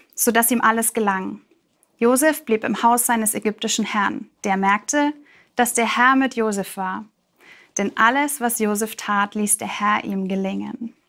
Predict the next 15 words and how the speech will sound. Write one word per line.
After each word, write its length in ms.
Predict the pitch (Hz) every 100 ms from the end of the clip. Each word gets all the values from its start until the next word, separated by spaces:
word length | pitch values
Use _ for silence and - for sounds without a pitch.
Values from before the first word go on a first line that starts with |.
| _ _ _ _ _ _ _ _ _ _ _ _ - - _ _ _ _ _ _ _
In 80 | 240
dieser 220 | 247 240
Geschichte 360 | 226 - 285 277
lassen 280 | 240 240 226
sich 260 | 220 -
Anklänge 520 | 226 262 262 240 226
an 160 | 208 202
Jesus 460 | 208 233 262 277 -
und 140 | 233
an 140 | 226
die 60 | 220
Volksgeschichte 720 | - 240 247 - 226 220 226
von 180 | 220 220
Israel 560 | 240 233 208 196 190 190
wiederfinden. 720 | 196 196 208 202 - 220